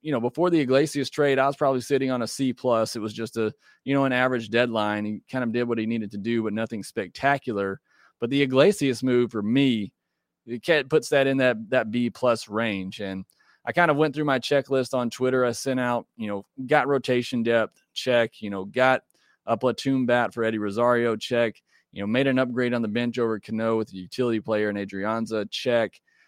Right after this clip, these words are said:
um, and got a high leverage right-handed reliever in Iglesias. You know, those were, those were the biggest, you know, items that I had. The only one that didn't get fulfilled was an everyday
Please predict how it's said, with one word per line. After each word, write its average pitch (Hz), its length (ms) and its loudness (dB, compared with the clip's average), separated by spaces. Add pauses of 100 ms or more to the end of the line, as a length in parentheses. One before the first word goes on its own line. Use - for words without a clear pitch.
(140)
um, 101 440 -2 (140)
and 117 160 -2
got 127 160 4
a 135 80 4
high 127 240 2
leverage 120 600 0
right-handed 113 720 -2 (200)
reliever 101 640 -2 (260)
in 107 120 -4
Iglesias. 110 720 -2
You 113 60 -6
know, 110 100 -4
those 135 280 2
were, 135 240 2 (920)
those 170 180 4
were 196 80 8
the 175 100 6
biggest, 151 680 4 (320)
you 110 100 -6
know, 123 140 0
items 135 400 4
that 127 100 2
I 127 180 6
had. 143 320 2
The 123 120 -2
only 156 200 0
one 160 160 2
that 131 140 0
didn't 156 260 0
get 143 180 2
fulfilled 147 460 4
was 147 240 4
an 147 100 -2
everyday 143 580 2